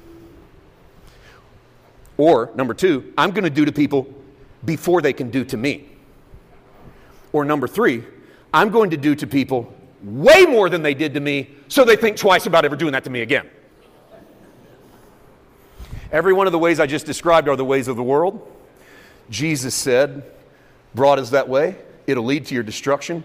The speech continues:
'cause if you live by the sword, you'll die by the sword. Straight's the gate, narrow's the way, few people find it." But if we try it, it'd look like Jesus. Now, I told you that was a left turn, didn't have anything to do with it, but in reality,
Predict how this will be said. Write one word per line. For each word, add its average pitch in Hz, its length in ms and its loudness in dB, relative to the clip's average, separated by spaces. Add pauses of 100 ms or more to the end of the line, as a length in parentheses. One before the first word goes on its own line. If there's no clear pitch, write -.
(120)
'cause 127 140 -6
if 104 80 -10
you 113 100 -4
live 143 160 -2
by 151 100 0
the 131 80 -8
sword, 143 240 -6
you'll 120 120 -4
die 127 180 -2
by 120 140 -6
the 104 60 -10
sword. 113 300 -8 (480)
Straight's - 280 -2
the 151 80 -8
gate, 147 180 0
narrow's 143 220 -2
the 131 60 -8
way, 135 120 0
few 147 180 -10
people 117 220 -6
find 131 300 -6
it." 113 100 -6 (800)
But 123 120 -2
if 120 120 -6
we 117 80 -4
try 160 340 -2
it, 104 160 -4 (1300)
it'd 110 120 -10
look 107 140 -4
like 101 140 -2
Jesus. 90 440 -12
Now, 156 120 0
I 208 80 0
told 269 360 -4
you 165 100 -2
that 156 120 0
was 135 80 -4
a 131 60 -8
left 131 320 -2
turn, 175 180 -6
didn't 147 140 -6
have 143 100 -4
anything 139 220 -4
to 117 60 -10
do 139 100 -2
with 143 100 -2
it, 151 100 -6
but 143 120 -2
in 151 80 -6
reality, 156 640 0